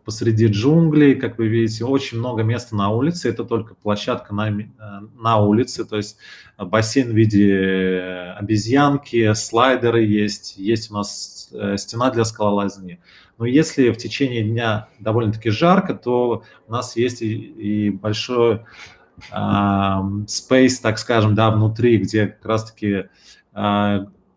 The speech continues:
наши дети могут поспать. Здесь каждый день разная программа. Гости также могут, э, точнее, наши,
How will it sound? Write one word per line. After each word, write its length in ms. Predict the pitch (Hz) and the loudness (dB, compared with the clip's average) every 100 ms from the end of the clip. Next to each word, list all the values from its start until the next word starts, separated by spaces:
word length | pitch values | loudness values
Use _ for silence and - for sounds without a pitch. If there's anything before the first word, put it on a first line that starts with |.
| _ _ - | _ _ -6
наши 320 | 113 113 110 | -2 0 2
дети 240 | 117 110 | 0 2
могут 340 | 110 110 98 - | 0 0 0 -2
поспать. 640 | 98 - - 135 143 135 | -6 -6 0 2 2 0
Здесь 420 | - 101 107 110 | -4 -4 -2 -2
каждый 300 | - 117 101 | -2 -2 -2
день 180 | 107 110 | 0 2
разная 340 | 110 101 104 | 2 2 0
программа. 500 | 101 104 92 131 127 | 0 -2 0 0 2
Гости 360 | 107 113 120 - | 0 0 0 -4
также 340 | - 110 107 | -2 0 0
могут, 360 | 107 110 110 104 _ | 0 0 0 -2 _
э, 180 | 101 98 98 | -10 -10 -8
точнее, 400 | 110 - 101 107 | -10 -6 -8 -4
наши, 340 | 110 110 - | 0 0 -2